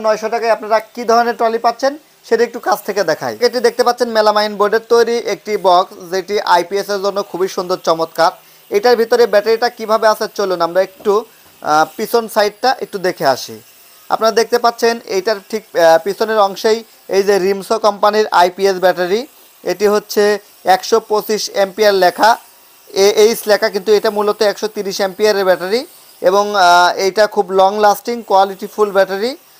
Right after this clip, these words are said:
তো এইটা হচ্ছে যেটাতে একশো পঁচিশ এ, একশো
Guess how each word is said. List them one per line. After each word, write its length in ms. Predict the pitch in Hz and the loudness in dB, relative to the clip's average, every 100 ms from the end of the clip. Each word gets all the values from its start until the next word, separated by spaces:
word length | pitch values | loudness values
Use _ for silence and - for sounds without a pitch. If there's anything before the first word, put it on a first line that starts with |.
| _ - | _ -4
তো 240 | 196 196 202 202 | 0 2 0 0
এইটা 200 | 202 233 220 | 2 2 2
হচ্ছে 540 | 226 - 240 240 240 240 - - 156 165 | 0 0 4 6 4 0 -14 -20 -4 0
যেটাতে 380 | 202 220 226 233 240 208 | 2 0 2 2 4 2
একশো 260 | 202 - 220 226 | 2 -2 0 0
পঁচিশ 320 | 226 233 214 - 214 214 | -2 -2 -6 -6 -2 2
এ, 20 | 220 226 196 | 0 0 -2
একশো 200 | 196 - | -2 -4